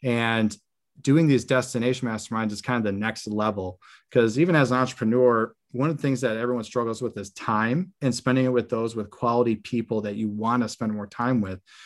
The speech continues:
So one of the goals of these destinations is you're gonna be able to bring your family,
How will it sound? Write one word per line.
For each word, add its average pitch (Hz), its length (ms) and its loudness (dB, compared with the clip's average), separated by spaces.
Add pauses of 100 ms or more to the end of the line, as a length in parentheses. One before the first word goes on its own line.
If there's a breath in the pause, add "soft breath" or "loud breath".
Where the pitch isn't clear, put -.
(200 loud breath)
So 120 480 2
one 123 160 0
of 117 180 0 (280)
the 117 80 -4
goals 139 500 4
of 110 120 0
these 104 300 -4
destinations 117 840 -2
is 110 300 -4 (180)
you're 143 120 2
gonna 156 60 4
be 160 40 6
able 160 100 6
to 123 40 2
bring 127 160 0
your 110 100 -2
family, 107 480 -6